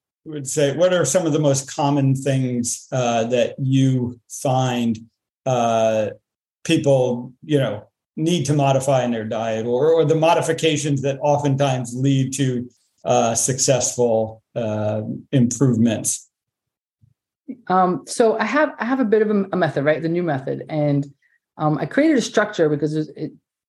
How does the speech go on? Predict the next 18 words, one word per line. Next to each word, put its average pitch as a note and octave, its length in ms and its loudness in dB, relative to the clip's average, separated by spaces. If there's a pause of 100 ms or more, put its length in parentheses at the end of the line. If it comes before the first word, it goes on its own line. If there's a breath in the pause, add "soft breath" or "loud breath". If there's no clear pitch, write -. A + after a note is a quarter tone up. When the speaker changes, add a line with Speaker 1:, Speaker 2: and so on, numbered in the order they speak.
(440)
Speaker 2:
coming C4+ 340 4
from G3+ 120 0
the F#3 60 4
space E3+ 280 0
of D#3+ 80 -4
conventional E3 360 -2
medicine, D3+ 280 -2
there's D3+ 180 2
a, E3+ 80 -2
there's E3 240 -2
a, D#3+ 80 -2 (400)
I F3 80 0
need A#3 420 2
a - 40 -12
structure, - 680 -6
right? D3+ 300 -4
I D#3 80 -4
need G3 580 0